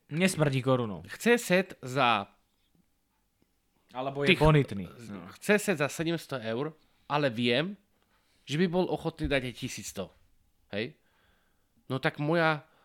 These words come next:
Speaker 2: otázka je jasná. Hej? Boli ste si to už vyskúšať? Hej? Skialp?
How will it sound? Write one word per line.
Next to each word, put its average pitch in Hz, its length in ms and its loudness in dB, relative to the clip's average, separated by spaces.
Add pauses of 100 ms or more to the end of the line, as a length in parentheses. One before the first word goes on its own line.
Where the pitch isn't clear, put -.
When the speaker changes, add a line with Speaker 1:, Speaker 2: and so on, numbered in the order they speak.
(140)
Speaker 2:
otázka 165 520 -2
je 156 100 0
jasná. 104 380 -6 (220)
Hej? 113 260 -10 (600)
Boli 147 240 -2
ste 147 160 -8
si 139 160 -8
to 127 320 -6
už 117 200 -8
vyskúšať? 120 600 -8 (440)
Hej? 151 200 -14 (160)
Skialp? 117 520 -6